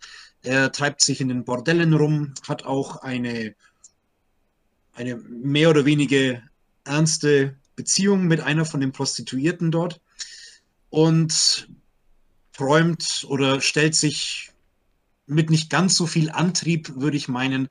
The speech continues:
ein Ritterleben vor.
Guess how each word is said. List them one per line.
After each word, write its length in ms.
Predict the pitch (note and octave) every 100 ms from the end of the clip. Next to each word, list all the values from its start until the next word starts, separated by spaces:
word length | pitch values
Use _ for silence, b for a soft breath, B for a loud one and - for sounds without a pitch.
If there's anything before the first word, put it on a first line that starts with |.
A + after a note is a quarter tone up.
| B B _ -
ein 240 | B2 B2+
Ritterleben 840 | C#3+ D#3+ D3+ A2+ A#2 A2 F#2+ E2 _ _ _
vor. 420 | - - G2+ -